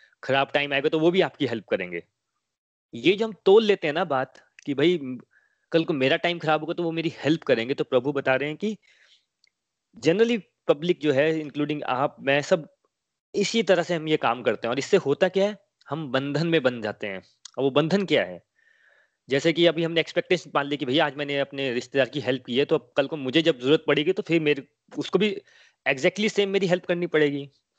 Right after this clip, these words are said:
हो सकता है वो ना करे, हो सकता है उसके सर्कमस्टांसेस डिफरेंट हो, हो सकता है उसको करनी ना हो आपकी हेल्प।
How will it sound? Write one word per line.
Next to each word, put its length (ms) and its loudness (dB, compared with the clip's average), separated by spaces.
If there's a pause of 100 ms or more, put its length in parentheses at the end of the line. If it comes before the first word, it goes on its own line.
हो 100 2
सकता 220 2
है 60 2
वो 80 -4
ना 180 -2
करे, 220 0
हो 160 -4
सकता 200 0
है 20 4
उसके 160 0
सर्कमस्टांसेस 640 -2
डिफरेंट 380 -2
हो, 220 -4 (360)
हो 60 2
सकता 180 2
है 20 8
उसको 160 2
करनी 320 2
ना 80 2
हो 100 2
आपकी 260 0
हेल्प। 240 -2